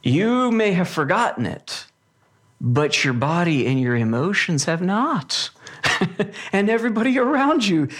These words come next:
is experiencing that. Until you transform your pain, you transmit it. And guess what you do in the world? The more you do that,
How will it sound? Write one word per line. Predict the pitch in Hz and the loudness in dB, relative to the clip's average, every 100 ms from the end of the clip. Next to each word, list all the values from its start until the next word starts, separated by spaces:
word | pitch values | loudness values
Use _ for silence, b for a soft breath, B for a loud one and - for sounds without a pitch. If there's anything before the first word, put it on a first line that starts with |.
| B | B
is | 170 175 | -2 -2
experiencing | 196 - 247 277 320 262 147 113 | -2 -4 0 2 2 0 0 0
that. | 104 - | 0 0
Until | 170 190 - 262 | 0 0 0 -2
you | 285 262 | 0 0
transform | 208 - 233 247 - 233 220 | 0 0 0 0 0 0 2
your | 185 180 | 0 0
pain, | - 254 226 202 B B | 0 0 0 -2 B B
you | 202 | -2
transmit | - 202 185 240 247 | 0 0 0 0 0
it. | 190 | 0
And | 196 | 0
guess | 226 220 | -2 -2
what | 220 | -2
you | 202 | -2
do | 185 208 | 0 0
in | 202 | 0
the | |
world? | 202 294 151 135 B B | 0 0 0 -4 B B
The | 208 | 0
more | 214 240 | 2 0
you | 226 220 | 0 0
do | 254 269 196 185 | 2 2 0 0
that, | 156 247 196 180 214 | 0 0 2 0 -2